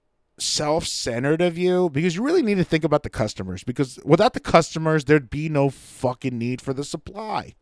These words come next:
So you owe me a crack pipe. I'm just kidding.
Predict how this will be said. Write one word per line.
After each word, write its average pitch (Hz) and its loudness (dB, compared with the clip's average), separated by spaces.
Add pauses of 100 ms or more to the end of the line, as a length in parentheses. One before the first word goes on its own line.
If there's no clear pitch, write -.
(520)
So 139 0 (100)
you 160 0
owe 240 10
me 220 2
a 151 4
crack 156 2
pipe. 95 -10 (160)
I'm 110 -12
just 110 -10
kidding. 95 -12